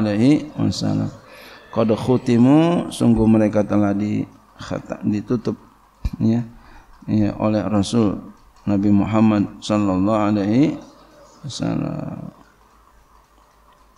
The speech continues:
Fa haula'il khamsatu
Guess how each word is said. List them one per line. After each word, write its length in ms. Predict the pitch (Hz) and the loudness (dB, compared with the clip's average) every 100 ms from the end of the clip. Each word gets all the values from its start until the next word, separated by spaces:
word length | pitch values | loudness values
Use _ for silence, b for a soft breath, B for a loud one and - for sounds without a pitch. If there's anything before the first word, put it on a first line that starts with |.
| _ _ _ _ _ _ _ _ _ _ _ _ _ _ _ _ _ _ B B B B | _ _ _ _ _ _ _ _ _ _ _ _ _ _ _ _ _ _ B B B B
Fa 240 | 131 135 | 4 6
haula'il 480 | 160 160 156 160 160 | 6 6 6 6 4
khamsatu 1040 | 160 160 160 151 151 147 151 139 190 220 | 4 2 4 4 2 4 2 2 0 -2